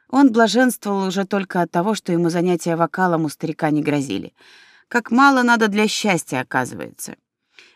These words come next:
«В отличие от вас, меня при церкви за косяки пороли совсем необразно», привычно надулся воробей. А потом ни с того ни с сего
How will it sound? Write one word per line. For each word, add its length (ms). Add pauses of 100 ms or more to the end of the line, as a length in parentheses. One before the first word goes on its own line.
«В 80
отличие 520
от 120
вас, 340
меня 300
при 120
церкви 420
за 120
косяки 420
пороли 380
совсем 480
необразно», 640 (340)
привычно 540
надулся 480
воробей. 500 (560)
А 100
потом 320
ни 60
с 80
того 240
ни 160
с 60
сего 400